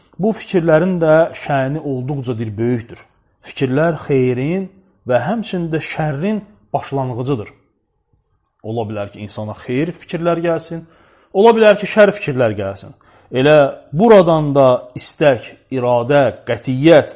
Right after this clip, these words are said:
yaranır. Əgər kimsə fikirlərinə sahib olarsa, nəfsinin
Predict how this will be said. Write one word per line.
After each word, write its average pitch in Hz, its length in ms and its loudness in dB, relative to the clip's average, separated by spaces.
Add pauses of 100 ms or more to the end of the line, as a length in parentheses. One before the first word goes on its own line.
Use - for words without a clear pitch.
(140)
yaranır. 98 400 -8 (640)
Əgər - 340 4
kimsə 226 400 -2
fikirlərinə 185 720 2
sahib 190 480 4
olarsa, 190 540 6 (580)
nəfsinin 170 760 0